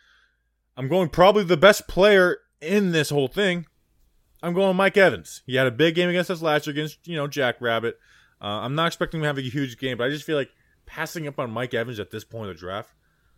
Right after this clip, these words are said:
would just be irresponsible. So I'm going Mike Evans. I, like I said, I'm expecting Bradbury to play him well and for them to go everywhere else but there. Um,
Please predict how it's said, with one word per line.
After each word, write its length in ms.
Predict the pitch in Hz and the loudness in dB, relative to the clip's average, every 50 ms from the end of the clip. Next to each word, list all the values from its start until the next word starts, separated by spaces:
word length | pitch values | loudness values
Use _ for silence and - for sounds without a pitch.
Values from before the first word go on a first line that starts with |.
| _ _ - | _ _ -14
would 80 | 104 | -10
just 240 | 110 123 143 135 - - | -6 -6 -6 -6 -4 -4
be 260 | 135 135 131 123 117 | -4 -4 -4 -4 -4
irresponsible. 720 | 117 120 110 101 - - - 98 101 101 - 98 85 85 - | -4 -2 -2 -4 -6 -6 -8 -6 -6 -6 -8 -10 -12 -12 -8
So 100 | - 101 | -6 -6
I'm 120 | 107 117 | -6 -4
going 200 | 117 135 139 131 | -4 -2 -2 -2
Mike 220 | 131 127 123 117 - | -2 -2 -4 -4 -4
Evans. 240 | 101 87 78 82 87 | -6 -6 -6 -8 -8
I, 120 | 98 107 | -8 -6
like 140 | - 120 127 | -6 -4 -4
I 40 | 123 | -4
said, 140 | 107 95 82 | -4 -4 -6
I'm 180 | 98 113 127 | -6 -4 -4
expecting 400 | 147 143 - 156 151 - 151 135 | -6 -4 -4 -6 -6 -6 -6 -6
Bradbury 320 | 123 131 127 131 123 131 123 | -4 -2 -2 -2 -2 -4 -4
to 60 | 110 | -6
play 200 | - 127 131 123 | -6 -6 -6 -6
him 200 | 107 135 127 123 | -6 -8 -10 -8
well 280 | 120 120 120 123 127 - _ _ _ _ _ _ _ _ _ - | -6 -6 -6 -6 -8 -10 _ _ _ _ _ _ _ _ _ -16
and 120 | 104 101 | -16 -12
for 160 | - - 113 110 | -8 -6 -6 -4
them 220 | 107 113 117 117 | -4 -4 -6 -6
to 220 | - 113 98 90 87 - _ _ - | -6 -8 -8 -8 -10 -14 _ _ -2
go 180 | 135 123 120 123 | 0 0 2 2
everywhere 420 | 113 117 120 120 123 120 120 117 | 0 -2 -2 -2 0 0 2 2
else 220 | 110 113 123 123 - | 2 2 0 -2 -6
but 340 | _ - 117 113 123 - - | _ -6 -6 -6 -4 -2 0
there. 260 | 160 156 165 160 165 _ _ _ _ _ _ _ _ _ _ | 0 0 0 0 -4 _ _ _ _ _ _ _ _ _ _
Um, 380 | - 104 107 107 104 104 98 90 | -12 -10 -8 -6 -6 -6 -8 -10